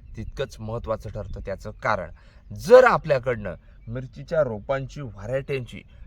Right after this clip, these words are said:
निवड चुकली ना, तर आपण जे काही सात ते आठ महिने भांडवल खर्च करणार आहोत, तर हे फेल जाऊ शकतो. म्हणूनच या व्हिडिओमध्ये आपण मिरची पिकाच्या टॉप दहा ते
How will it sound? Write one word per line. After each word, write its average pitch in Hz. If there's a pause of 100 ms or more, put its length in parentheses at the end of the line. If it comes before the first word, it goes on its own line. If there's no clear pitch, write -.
(100)
निवड 135
चुकली 160
ना, 107 (320)
तर 135
आपण 147
जे 143
काही 147
सात 127 (120)
ते 139 (180)
आठ 175
महिने 156
भांडवल 131 (100)
खर्च 107
करणार 117
आहोत, 87 (220)
तर 120
हे 123 (120)
फेल 113
जाऊ 85
शकतो. - (320)
म्हणूनच 160 (280)
या 139
व्हिडिओमध्ये 143
आपण 107 (340)
मिरची 143
पिकाच्या 156 (400)
टॉप 170
दहा 151 (100)
ते 175